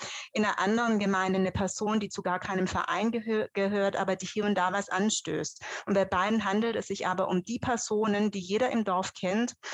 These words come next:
Und wenn Sie die Person im Boot haben, dann können Sie auch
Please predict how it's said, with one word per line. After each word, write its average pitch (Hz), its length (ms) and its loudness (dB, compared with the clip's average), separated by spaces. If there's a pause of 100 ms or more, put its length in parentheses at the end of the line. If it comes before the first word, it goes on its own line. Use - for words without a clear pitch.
(120)
Und 202 100 2
wenn 208 80 2
Sie 208 160 -4
die 254 140 -4
Person 233 360 0
im 214 120 0
Boot 190 280 -2
haben, 156 460 0
dann 175 140 -2
können 208 240 0
Sie - 160 -8
auch 190 180 2